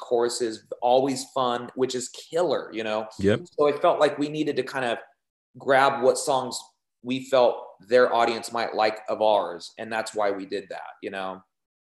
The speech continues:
Speaker 1: And, um, so, like, Kicked Off a Plane kinda worked really well with their audience.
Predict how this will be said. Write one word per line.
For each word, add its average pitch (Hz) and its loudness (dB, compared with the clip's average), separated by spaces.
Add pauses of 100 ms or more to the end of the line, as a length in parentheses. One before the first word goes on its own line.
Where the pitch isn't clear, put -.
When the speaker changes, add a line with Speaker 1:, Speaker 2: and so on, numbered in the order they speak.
(160)
Speaker 1:
And, 92 -8
um, 90 -12 (320)
so, - -8
like, 120 -6
Kicked 131 -8
Off 113 0
a 101 -6
Plane 101 -8
kinda 101 -8
worked 98 -6
really 98 -4
well 92 -4
with 90 -12
their 87 -8
audience. 82 -14